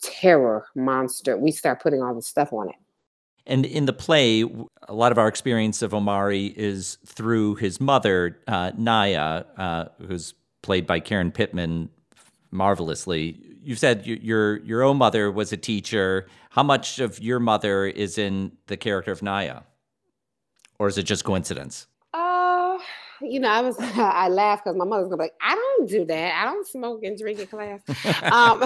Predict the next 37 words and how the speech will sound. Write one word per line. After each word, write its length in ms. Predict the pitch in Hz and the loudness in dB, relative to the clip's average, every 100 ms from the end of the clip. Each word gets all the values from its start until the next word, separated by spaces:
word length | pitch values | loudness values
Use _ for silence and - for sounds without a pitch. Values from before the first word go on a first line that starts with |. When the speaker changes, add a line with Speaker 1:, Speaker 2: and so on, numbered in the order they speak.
| 277 | 2
Speaker 1:
<laughs> 240 | 302 262 269 | 4 4 4
no, 440 | 226 202 180 175 - 135 | 4 4 0 -4 -10 -2
uh, 360 | 208 202 196 185 _ - - - - - - - | 0 0 -2 -10 _ -20 -20 -18 -16 -16 -12 0
I 100 | 247 | 0
think 340 | 254 330 381 - - | 0 0 0 0 -8
i-, 260 | - - 220 | -4 -4 2
the 120 | 240 | 2
part 340 | 233 285 311 285 | 4 4 6 4
that 160 | 233 | 2
feels 240 | 240 233 208 | 2 0 2
like 200 | 190 170 | 0 2
my, 380 | 175 165 160 - - | 4 4 2 -6 -8
my 260 | 156 180 170 | -2 0 0
mother 640 | 175 170 165 160 151 139 | 0 0 -2 -2 0 2
is, 480 | 131 147 151 151 - - | 2 4 2 0 -6 0
um, 520 | 147 143 139 139 127 135 | 2 2 0 -4 -8 -4
in 400 | 143 143 160 147 | 2 4 2 0
both 280 | 151 175 175 | 6 6 6
of 100 | 170 | 0
them 180 | 156 147 | 0 0
wearing 400 | 151 151 147 143 | 2 4 2 0
the 80 | 135 | 0
master 480 | 143 147 156 - | 2 2 0 -2
educator 500 | - 151 151 165 143 | 0 0 -2 -2 0
shoes. 280 | 135 - 156 156 | -2 -4 -2 -2
I 60 | |
think 160 | 165 202 | 0 2
my 80 | 165 | 2
mother 340 | 160 156 151 | 2 2 2
is 80 | 147 | 0
a 60 | 139 | -4
dedicated, 840 | 147 165 160 - 165 151 135 135 - - - - _ _ - | 2 4 4 2 2 2 2 -2 -6 -20 -20 -20 _ _ -2
a 100 | - | -2
completely 760 | - 170 - 208 208 180 170 - | 0 -4 -2 6 8 10 6 6
overly 480 | 170 170 156 156 151 | 6 6 2 -2 4
dedicated 680 | 156 147 147 - 156 143 | 4 6 4 4 4 4
teacher. 420 | 139 143 - 92 | 0 -8 -8 -14